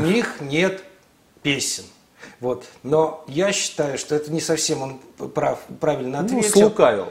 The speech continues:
Speaker 1: Слукавил.
Speaker 2: Он слукавил.
Speaker 1: Песен нету, да, но почему нет песен? Потому что нету, видно, материального
Speaker 2: Потому
Speaker 1: ресурса.
Speaker 2: что нету просто денег, да. Потому что, чтобы купить, записать песню, сделать аранжировку,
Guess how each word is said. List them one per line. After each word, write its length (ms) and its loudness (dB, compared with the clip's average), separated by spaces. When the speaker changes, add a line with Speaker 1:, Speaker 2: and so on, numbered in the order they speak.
Speaker 1:
Слукавил. 600 -2
Speaker 2:
Он 100 -4
слукавил. 380 2
Speaker 1:
Песен 320 0
нету, 360 2
да, 220 2
но 80 -8
почему 440 -2
нет 260 -2
песен? 380 -6
Потому 340 -2
что 160 -8
нету, 260 -4
видно, 340 -4
материального 520 0
Speaker 2:
Потому 320 8
Speaker 1:
ресурса. 180 0
Speaker 2:
что 80 0
нету 240 0
просто 340 -2
денег, 400 -6
да. 340 0
Потому 340 -2
что, 200 -6
чтобы 300 0
купить, 800 -6
записать 800 0
песню, 540 -4
сделать 460 6
аранжировку, 840 0